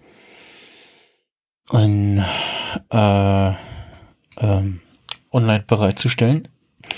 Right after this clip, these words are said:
so dass, ja, wer auch immer Lust hat und Zeit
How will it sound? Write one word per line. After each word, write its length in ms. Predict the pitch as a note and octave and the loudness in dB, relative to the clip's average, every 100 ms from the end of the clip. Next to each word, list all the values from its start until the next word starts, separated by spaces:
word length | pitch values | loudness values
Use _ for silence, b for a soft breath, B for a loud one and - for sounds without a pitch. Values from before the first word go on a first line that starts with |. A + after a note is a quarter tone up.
| B B B B | B B B B
so 520 | - C#3 A2+ A#2 A#2 | -2 0 2 2 2
dass, 840 | A#2+ - A2 A#2 - - - - - _ _ | 0 0 0 0 -2 -4 -2 -4 -6 _ _
ja, 260 | C3 G2+ F2+ D3+ | 0 0 -2 -2
wer 200 | A2+ G#2+ | 0 2
auch 100 | - | 2
immer 340 | B2 A#2+ A#2 - _ | 0 2 0 -4 _
Lust 400 | C3 C3+ - - - - | -2 -2 -2 -10 -18 -8
hat 340 | - A#2 - - | -2 0 -2 -8
und 240 | - A2 - | -2 -2 0
Zeit 360 | G#2+ A2+ - | 0 0 -2